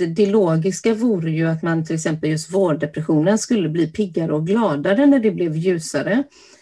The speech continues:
Eh, medans åt det här hållet som är nu kanske skulle kunna finnas en logik i att man blir lite lägre i sitt humör för att nu blir det mörkt.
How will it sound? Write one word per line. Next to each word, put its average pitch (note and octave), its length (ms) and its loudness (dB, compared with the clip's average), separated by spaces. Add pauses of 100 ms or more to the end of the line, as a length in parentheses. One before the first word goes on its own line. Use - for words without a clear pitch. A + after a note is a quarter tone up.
(280)
Eh, D#3+ 580 0
medans E3+ 380 -2
åt E3+ 140 -8
det F3+ 60 -2
här E3+ 240 0
hållet D#3+ 280 0
som D#3+ 140 -6
är D3 80 2
nu F#3 240 0
kanske D#3+ 340 -6
skulle D#3 260 -6
kunna D#3 200 -4
finnas D3+ 380 -6
en D#3 120 0
logik A#3+ 480 0
i D3 120 2
att D#3 120 -6
man C#3+ 140 -2
blir C#3+ 140 0
lite C3+ 260 -6
lägre C#3+ 560 -4
i C#3+ 120 -4
sitt - 320 -10
humör F3+ 360 -2
för D3 200 -4
att D3+ 160 -6
nu C#3 60 -2
blir C#3+ 220 -2
det E3 60 -4
mörkt. G#3+ 380 0